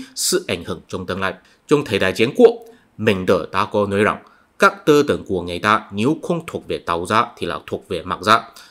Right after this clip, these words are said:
À, cho nên chúng ta có thể biết rằng trong thời đại chiến quốc, Mạc gia có sự ảnh hưởng nhiều hơn Nho giáo.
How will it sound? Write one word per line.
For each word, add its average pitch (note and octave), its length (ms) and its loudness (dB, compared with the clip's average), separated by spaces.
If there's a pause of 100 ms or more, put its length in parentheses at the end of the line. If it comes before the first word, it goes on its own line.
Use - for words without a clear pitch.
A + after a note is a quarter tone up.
À, D2+ 140 -12
cho G2 100 -6
nên G2 200 -4
chúng F#2 160 -12
ta G2 260 -4
có F#2 160 -4
thể E2+ 80 -8
biết A#2 200 -2
rằng E2+ 140 -2 (320)
trong G#2 180 -2
thời F#2 160 -6
đại F2 140 -6
chiến G2 280 -4
quốc, F#3+ 180 6 (340)
Mạc G2+ 200 -4
gia C3 180 4 (160)
có A2 140 -6
sự - 300 0
ảnh F#2+ 140 -4
hưởng F#2 180 -4 (100)
nhiều G2 280 -2
hơn A2 240 -2
Nho A2+ 200 0
giáo. G2+ 300 0